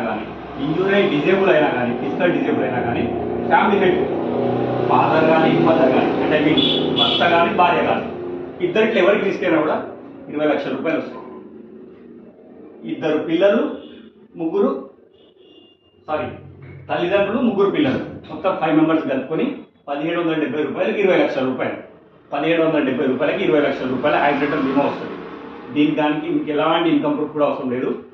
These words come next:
చాలా సీరియస్లీ చెప్తున్నా, ప్రతి ఒక్కరు, ప్రతి ఫ్యామిలీ మినిమంలో మినిమం ఇరవై లక్షల రూపాయల మీరు ప్రమాద బీమా కలిగి ఉండాలి. దాని తర్వాత చూసుకుంటే, మీరు ఒకవేళ ఎంప్లాయ్ అయినా, చిన్నపాటి ప్రైవేట్ ఎంప్లాయ్ అయినా కూడా ఇరవై లక్షల వరకు మీరు అఫోర్డబుల్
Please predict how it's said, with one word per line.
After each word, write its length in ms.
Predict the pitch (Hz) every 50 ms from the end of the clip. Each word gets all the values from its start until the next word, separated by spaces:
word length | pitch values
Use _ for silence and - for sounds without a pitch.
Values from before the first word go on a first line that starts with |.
| - - _ _ _ _ _ _ _ _ _ 135
చాలా 220 | 139 160 180 190 185 190
సీరియస్లీ 380 | 165 165 190 208 208 202 - 165 156
చెప్తున్నా, 300 | 151 - - 131 135 156 175 175 - -
ప్రతి 260 | 160 156 - 208 196 185 180 180
ఒక్కరు, 400 | 180 - - 233 226 202 185 -
ప్రతి 340 | - - 156 151 - 190 185
ఫ్యామిలీ 440 | - 165 165 165 180 185 190 196 202 175 165 - - - -
మినిమంలో 480 | 151 156 165 190 196 202 196 202 196 190
మినిమం 280 | 165 151 156 170 170 151
ఇరవై 140 | 139 139 135
లక్షల 240 | 131 127 - - 135
రూపాయల 340 | 131 127 - 160 151 147 139
మీరు 220 | 131 131 135 123
ప్రమాద 380 | 117 117 120 143 143 143 143 127
బీమా 200 | 131 135 147 139 -
కలిగి 180 | 135 127 123 120
ఉండాలి. 280 | 117 107 98 95 - - - _ _ _ _ _ _ _ _ _ _ _ _ _ -
దాని 160 | 156 160 160
తర్వాత 240 | 170 170 175 175 175 180 180
చూసుకుంటే, 480 | 170 - - 175 170 - 196 196 185 175
మీరు 140 | 160 156
ఒకవేళ 180 | 160 156 156 151 - 135
ఎంప్లాయ్ 240 | 151 156 180 180 170
అయినా, 260 | 165 156 143 143 143 151 156 151 - - - - - - - - - _ _
చిన్నపాటి 520 | - 156 170 180 175 175 175 170 165 160 - -
ప్రైవేట్ 260 | 147 147 143 156 170 170
ఎంప్లాయ్ 200 | 160 - 320 311 -
అయినా 120 | - 262 -
కూడా 120 | 202 208
ఇరవై 240 | 202 202 202 196 196 196
లక్షల 180 | 180 - 180 180 175
వరకు 180 | 175 185 - 220 196
మీరు 120 | 185 165 165
అఫోర్డబుల్ 460 | 170 175 - 185 170 156 131 120 113